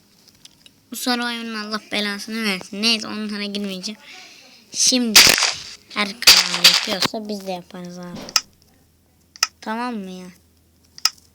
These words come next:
Kolayı var arkadaşlar. Şimdi tabii ki de abone artması ve like'lar.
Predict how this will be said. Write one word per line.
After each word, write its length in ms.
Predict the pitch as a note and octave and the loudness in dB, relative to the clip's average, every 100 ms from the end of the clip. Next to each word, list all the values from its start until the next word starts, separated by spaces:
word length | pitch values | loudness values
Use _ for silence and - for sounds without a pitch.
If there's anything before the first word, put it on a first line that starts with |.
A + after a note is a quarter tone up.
| _ - _ _ _ | _ -20 _ _ _
Kolayı 400 | - B3+ D4 D4+ | 2 4 6 4
var 140 | A#3+ | 4
arkadaşlar. 720 | G#3+ G#3 A3+ A3+ F#3+ F#3 - F3+ - - - - | 4 4 -2 0 0 0 -10 -12 -16 -10 -10 -4
Şimdi 560 | C#4+ D4+ - C4 G3+ - - - - - - - - - - | 4 6 6 2 2 -6 -8 -8 -6 -6 -4 -8 -6 -2 8
tabii 240 | C#4 C4+ | 8 8
ki 180 | A3+ A#3 | 6 6
de 260 | C4 C#4 C#4 - | 8 8 6 2
abone 460 | A3 A3+ A#3 A#3 | 2 2 -2 2
artması 440 | A3 G#3+ - G#3+ A#3 | 2 2 2 4 4
ve 60 | |
like'lar. 640 | G#3+ G#3 G3+ G3 B3 A#3+ | 4 4 2 4 6 6